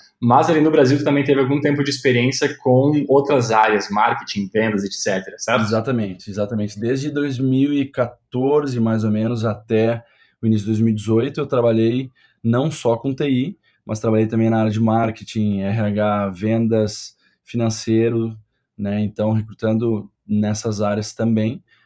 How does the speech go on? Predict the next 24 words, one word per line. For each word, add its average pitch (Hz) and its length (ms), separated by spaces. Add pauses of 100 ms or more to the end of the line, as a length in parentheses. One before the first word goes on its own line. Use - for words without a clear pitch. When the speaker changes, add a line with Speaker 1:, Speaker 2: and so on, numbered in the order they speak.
(100)
Speaker 2:
Mas 110 160
a 117 60
partir 113 280
de 117 40
dois 120 140
mil 123 160
e - 20
dezoito, 117 560
o 127 80
meu 117 220
foco 113 360
foi, 113 220
então, 107 340
na 104 120
parte 98 340
de 101 60
tecnologia. 107 580 (600)
Speaker 1:
Show - 200
de 107 120
bola. 95 320 (440)
E 117 60
eu 117 100
acho 131 220
que 147 180